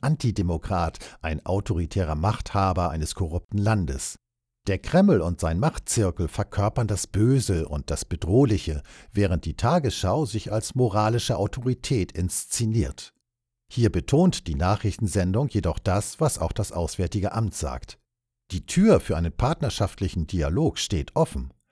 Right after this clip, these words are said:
Vor den Augen der Weltöffentlichkeit begeht Russland, auch Wladimir Putin persönlich, so die Tagesschau,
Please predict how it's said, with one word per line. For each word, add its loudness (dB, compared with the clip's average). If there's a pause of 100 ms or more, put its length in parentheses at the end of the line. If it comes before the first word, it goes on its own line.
(320)
Vor 4
den 4
Augen 4
der 0
Weltöffentlichkeit 0
begeht -2
Russland, 0
auch -2
Wladimir 0
Putin -4
persönlich, 0
so -4
die -8
Tagesschau, 0